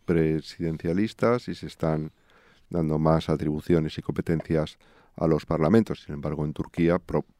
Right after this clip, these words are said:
probablemente por, por la sucesión de mandatos que ha tenido Erdogan como primer ministro, jefe de, de, del Estado, etcétera, etcétera, pues digamos que la Constitución se ha adaptado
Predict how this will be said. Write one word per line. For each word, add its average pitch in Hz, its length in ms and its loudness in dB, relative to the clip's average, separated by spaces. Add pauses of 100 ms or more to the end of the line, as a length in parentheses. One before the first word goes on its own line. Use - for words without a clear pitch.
probablemente 87 800 2
por, 73 420 0 (600)
por 78 260 0
la 76 680 2 (100)
sucesión 92 640 2
de 85 100 2
mandatos 82 540 2
que - 80 0
ha 82 60 2
tenido 82 360 2
Erdogan 78 420 2
como 78 220 0
primer 76 360 -2
ministro, 78 800 0
jefe - 260 -10
de, 76 140 -6 (460)
de, 78 920 -2 (320)
del 80 300 -2
Estado, 80 560 2
etcétera, 82 360 0
etcétera, 95 360 -4
pues - 340 -4 (520)
digamos 110 400 2
que 110 100 0
la 92 100 4
Constitución 90 640 0
se - 140 -2
ha 85 40 4
adaptado 78 440 2